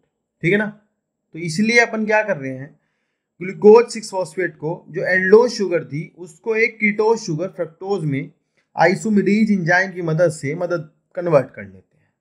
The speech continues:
ठीक है। तो थर्ड, थर्ड स्टेप पे हमारे कौन आ गए हैं, फ्रक्टोज आ गए, फ्रक्टोज सिक्स फॉस्फेट। तो अगर यहाँ फ्रक्टोज एंट्री लेगा तो वो इस स्टेप पर एंट्री लेगा यहाँ। तो यहाँ तक का स्टेप जो हुआ है ये कोई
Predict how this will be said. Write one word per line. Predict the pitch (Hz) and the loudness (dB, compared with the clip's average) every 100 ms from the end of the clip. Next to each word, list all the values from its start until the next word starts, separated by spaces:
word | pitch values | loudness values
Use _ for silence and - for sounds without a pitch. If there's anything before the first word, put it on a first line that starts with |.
| 175 | -14
ठीक | |
है। | 185 | -10
तो | 165 | -8
थर्ड, | 160 180 208 - - | 2 4 6 2 -4
थर्ड | 170 185 | -2 -2
स्टेप | 170 165 156 | -2 -4 -2
पे | 170 | -2
हमारे | 151 147 | -2 -2
कौन | 156 156 | -2 -4
आ | 143 | -4
गए | 143 | -6
हैं, | 143 190 _ _ _ _ _ - | -12 -16 _ _ _ _ _ -10
फ्रक्टोज | 165 156 185 156 | -8 0 2 2
आ | 117 | 0
गए, | 104 104 | -2 -10
फ्रक्टोज | 139 - 196 208 | -12 -2 0 0
सिक्स | 208 202 - | -4 -14 -12
फॉस्फेट। | 117 _ 104 - _ _ _ - | -14 _ -20 -20 _ _ _ -6
तो | 233 - | -2 4
अगर | 196 254 247 | 4 6 2
यहाँ | 214 202 220 233 | 0 0 0 -2
फ्रक्टोज | 202 - - 214 220 | -8 -10 -4 -2 -2
एंट्री | 208 196 196 | -4 -6 -8
लेगा | 180 147 156 | -4 -2 -2
तो | 170 190 | -4 -10
वो | 180 196 | -10 -10
इस | 160 170 165 | -4 -4 -4
स्टेप | 156 151 131 - | -8 -6 -6 -6
पर | 160 | -6
एंट्री | 151 120 110 | -4 -6 -12
लेगा | 104 104 104 - | -20 -20 _ -20
यहाँ। | 117 104 _ _ _ _ _ - | -20 -20 _ _ _ _ _ -4
तो | |
यहाँ | 208 214 180 220 254 | 4 6 6 4 2
तक | 254 | -6
का | 262 240 | -6 -6
स्टेप | - 220 214 208 | -4 2 2 2
जो | 208 | 0
हुआ | 165 160 139 | 2 2 2
है | 151 190 | 2 0
ये | 202 | -6
कोई | 208 190 | -6 -6